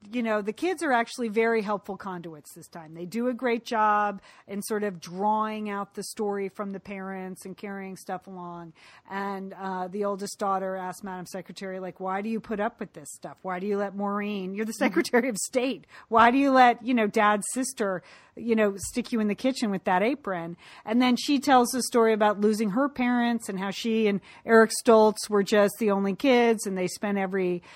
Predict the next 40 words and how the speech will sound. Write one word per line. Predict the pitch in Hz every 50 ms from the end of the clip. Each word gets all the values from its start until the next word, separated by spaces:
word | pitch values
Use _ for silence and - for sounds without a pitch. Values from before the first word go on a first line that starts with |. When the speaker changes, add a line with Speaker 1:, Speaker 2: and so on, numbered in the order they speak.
| - - -
Speaker 1:
you | - 214
know, | 196 196 190
holiday, | - 240 240 233 220 226 220 220 214 214 208
like, | 202 196 185 -
by | 214 196 196 202
themselves | 196 196 196 - - 214 190 185 190 180 175 202
eating | 190 185 185 190
T | - - 208 185
V | 180 196
dinners. | 180 240 262 254 240 240 233 233 226 220 220 208 - -
And | 190 180 -
so | - 202 190
when | 185 185 190
she | - - 202
met | 196 196 190 180
Henry's | 185 247 247 247 240 240 233 - -
family, | 240 226 220 214 208 208 202
it | 190 170
was | 185 175
this | - 196 180 -
big, | - 220 208 202 196 196 185 190
messy, | 196 190 185 - - 208 196
lively | 190 185 175 180 180 185 185 185
family, | - - 262 262 247 233 220 208 202 196 190 - _ - - - -
and | 208 214 208
that | 202 202 202
was | 202 - -
something | 208 190 175 - 190 180
she | - - 196 180
had | 175 175
always | 165 165 160 160 - -
wanted. | 170 156 139 143 - -
And | 208 233 247
I | 254
thought | 247 - 294 285 370
that | 370 415 392
was | 320 220 -
very | - 180 165 156 151
revealing, | 151 151 135 160 147 139 147 147 151
too. | 131 - 277 247 143